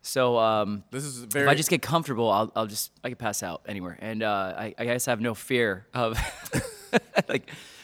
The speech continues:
Speaker 1: so, um, I was skating out in front of the house at this little ramp, and then I just,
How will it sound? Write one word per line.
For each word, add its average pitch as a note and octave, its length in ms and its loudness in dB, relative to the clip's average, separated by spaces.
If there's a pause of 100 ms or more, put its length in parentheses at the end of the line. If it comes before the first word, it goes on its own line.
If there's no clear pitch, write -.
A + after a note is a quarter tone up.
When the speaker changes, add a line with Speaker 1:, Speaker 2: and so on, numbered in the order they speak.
Speaker 1:
so, D3+ 280 6
um, B2+ 480 4 (560)
I B2+ 360 2 (120)
was A#2 300 -6 (160)
skating D3 480 2
out C3+ 80 6
in B2 60 2
front C3 220 2
of A#2+ 60 -2
the C#3 60 -2
house D3 260 4
at A#2+ 60 0
this A#2 160 -2
little A2+ 140 -2
ramp, B2+ 400 0
and A#2 120 -6
then A#2+ 60 -2
I B2 80 2
just, B2 300 -6